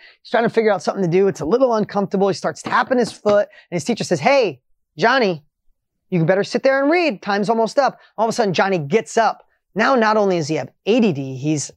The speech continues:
he's a little hyper. So now he's got A D H D. And then we medicate him and we hope that he slows down. He said, "Medication is for some people." I, he's not anti-medication. He just likes to do this other strategy first.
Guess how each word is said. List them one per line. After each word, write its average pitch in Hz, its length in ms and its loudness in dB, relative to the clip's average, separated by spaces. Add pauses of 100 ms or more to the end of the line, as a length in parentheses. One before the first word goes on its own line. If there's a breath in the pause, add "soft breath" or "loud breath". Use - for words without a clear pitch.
(140)
he's - 160 -16
a 170 60 -2
little 151 140 -2
hyper. 233 380 -2
So 151 160 -10
now 180 120 2
he's 180 100 0
got 160 160 -2
A 196 140 0
D 208 220 0
H 277 360 -2
D. 175 300 -2 (240 loud breath)
And 170 100 -4
then 208 140 2
we 233 100 2
medicate 226 540 2
him 151 180 -4
and 143 140 -10
we 151 80 -8
hope 185 300 0
that 214 100 0
he 214 80 -2
slows 196 360 0
down. 143 240 -6 (300 soft breath)
He 196 60 -4
said, 190 180 0
"Medication 220 560 0
is 196 200 -2
for - 180 -2
some 180 220 -2
people." 175 300 -4
I, 160 140 -6
he's 180 200 -4
not 247 240 0
anti-medication. 180 880 -2 (340)
He 190 100 -2
just 170 220 0
likes 165 360 0
to 156 260 -10 (120)
do 202 120 0
this 160 180 -2
other 165 160 -2
strategy 147 540 -4
first. - 560 -2